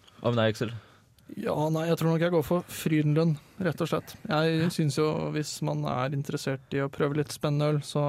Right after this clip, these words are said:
Speaker 2: er det andre ting man skal lete etter enn juleøl på dagligvarebutikken, men av disse her synes jeg Frydenlund var, eh, var mest ålreit.
Speaker 1: Og så er det fra riktig sted i landet også.
Speaker 2: Det er jo egentlig ikke det.
Speaker 1: Eller på
Speaker 2: Frydenlund
Speaker 1: en måte.
Speaker 2: brygges jo i,
Speaker 1: Ja.
Speaker 2: de prøver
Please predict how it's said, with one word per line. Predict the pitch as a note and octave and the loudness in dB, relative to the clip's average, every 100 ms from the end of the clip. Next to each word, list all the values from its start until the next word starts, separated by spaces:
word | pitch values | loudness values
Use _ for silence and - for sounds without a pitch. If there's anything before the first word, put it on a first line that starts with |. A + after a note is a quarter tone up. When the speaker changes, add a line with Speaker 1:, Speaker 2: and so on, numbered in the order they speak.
| C#3 | 0
Speaker 2:
er | |
det | C3+ C#3 D3 D#3+ - | 0 -2 -4 -6 -2
andre | C#3 C3 | -2 -2
ting | C#3+ D3 | -2 0
man | D3 C#3+ | 2 0
skal | D3 | 0
lete | C#3+ C3 | -2 -2
etter | C#3+ D3 | -2 0
enn | D3 | 0
juleøl | C#3+ C#3+ C3+ C#3 | 2 2 2 0
på | C#3 D3 C#3+ C#3+ - - | 2 2 2 -2 -6 -2
dagligvarebutikken, | D3 C3 C3 C3+ D3 G3 G3 | 0 2 -2 -2 -2 2 2
men | F#3 F3 | 2 2
av | D#3+ D#3+ | 0 0
disse | D#3+ F3 | 0 -2
her | G3 | -2
synes | F#3+ E3 | -2 -2
jeg | D3 | -4
Frydenlund | - C#3+ C#3+ E3 | -2 -2 0 0
var, | F3 E3+ E3+ | 0 0 0
eh, | E3+ E3 E3+ - _ _ _ - | 0 0 -2 -6 _ _ _ -6
var | F3 D#3+ - - - | -2 -2 -4 -6 2
mest | D3+ D#3 - - | 2 2 -2 -6
ålreit. | A#2 C3+ C3 D3 - - - - | -4 -4 -2 -4 -6 -10 -12 -6
Speaker 1:
Og | A#2 | -2
så | G#2+ | 2
er | G2+ | 4
det | |
fra | G#2+ | 4
riktig | G#2+ G#2+ - G2 G2 F#2+ F#2+ | 0 0 0 2 4 2 -2
sted | - F#2 F#2 | -2 0 2
i | G2 | 2
landet | E2+ F2 | 0 0
også. | F#2+ - - - | -2 -4 -14 -12
Speaker 2:
Det | - | -2
er | D#3 | 0
jo | E3 | 2
egentlig | E3 D#3 | 0 0
ikke | D#3+ D#3+ | 0 2
det. | |
Speaker 1:
Eller | E3 - - A#2+ C3 | 0 -2 2 6 6
på | D#3+ | 8
Speaker 2:
Frydenlund | |
Speaker 1:
en | D#3 | 6
måte. | F3 | 6
Speaker 2:
brygges | D3+ B2+ | 6 6
jo | F3+ | 6
i, | E3+ D3+ D#3 D3+ - - - | 6 4 2 0 -4 -16 -8
Speaker 1:
Ja. | D#2+ - - - - _ - | -8 -8 -20 -20 -20 _ -2
Speaker 2:
de | E3 | 0
prøver | F#3 E3+ | 4 4